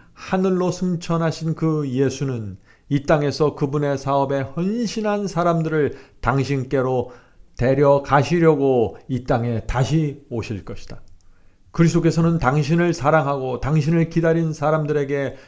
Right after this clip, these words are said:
영광과 존귀와 불멸의 면류관을 씌워주실 것이다. 얼마나 감동적인 약속입니까? 죽은 의인들이 무덤에서 일어날 것이며, 살아있는 자들은 그들과 함께 공중에 끌어올려서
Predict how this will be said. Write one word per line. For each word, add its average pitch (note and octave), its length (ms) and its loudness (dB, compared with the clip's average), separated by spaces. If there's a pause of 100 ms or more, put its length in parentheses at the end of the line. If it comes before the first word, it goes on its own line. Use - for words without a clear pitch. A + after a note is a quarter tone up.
(140)
영광과 C#3+ 840 2
존귀와 C3+ 760 0
불멸의 G#3+ 760 0
면류관을 E3+ 680 -2
씌워주실 B2+ 680 -8
것이다. - 380 -14 (340)
얼마나 A#2 360 -4
감동적인 B2 760 0
약속입니까? A#2 680 -8 (420)
죽은 F3+ 380 2
의인들이 F3+ 520 4
무덤에서 E3+ 560 2
일어날 D#3 340 2
것이며, C#3+ 560 -4 (240)
살아있는 E3 600 2
자들은 D#3+ 420 4
그들과 D3+ 440 0
함께 C#3+ 560 0 (360)
공중에 D#3 720 2
끌어올려서 F3 1500 4